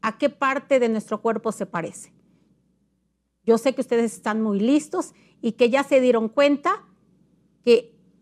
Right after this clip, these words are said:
el algodón representa a los, muy bien, a los pulmones. Estos dos conductos son los bronquios. Esta parte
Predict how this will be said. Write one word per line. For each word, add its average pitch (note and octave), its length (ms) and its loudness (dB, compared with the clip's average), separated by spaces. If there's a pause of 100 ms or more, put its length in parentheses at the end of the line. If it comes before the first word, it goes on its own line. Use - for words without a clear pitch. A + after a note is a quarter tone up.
(140)
el A3 220 2
algodón A3 600 0 (120)
representa A#3+ 800 -2
a A3+ 40 2
los, D#4+ 420 0 (760)
muy G3 200 -4
bien, D#4 600 0
a G#3+ 100 -4
los G3 200 -4
pulmones. A3+ 840 -4 (760)
Estos G#3 420 -2
dos G#3+ 220 -2
conductos C4 880 -2 (160)
son D#4+ 320 -2
los G#3+ 200 2
bronquios. G#3 680 -4 (160)
Esta A3+ 420 -4
parte C4 480 -4